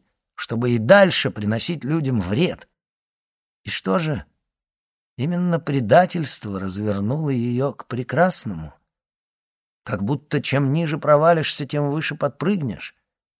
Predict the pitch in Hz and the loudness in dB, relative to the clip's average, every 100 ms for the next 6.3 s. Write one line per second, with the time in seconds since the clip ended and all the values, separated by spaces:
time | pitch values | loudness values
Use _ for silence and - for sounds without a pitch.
0 | _ _ _ _ _ 110 101 160 - _ | _ _ _ _ _ -6 -4 -4 -6 _
1 | 165 147 - _ _ _ _ _ 92 131 | 2 2 -4 _ _ _ _ _ -4 0
2 | 135 143 196 180 175 170 180 165 - _ | 0 4 4 4 2 4 4 4 -2 _
3 | _ _ 104 147 151 - _ _ _ 101 | _ _ -2 2 2 -2 _ _ _ -2
4 | 127 - 131 - 123 143 180 - 147 147 | -2 0 -4 -2 4 6 6 4 0 -4
5 | 135 117 139 135 135 139 127 135 180 165 | -4 -4 -4 -2 0 2 2 2 0 -2
6 | - - - | -6 -16 -20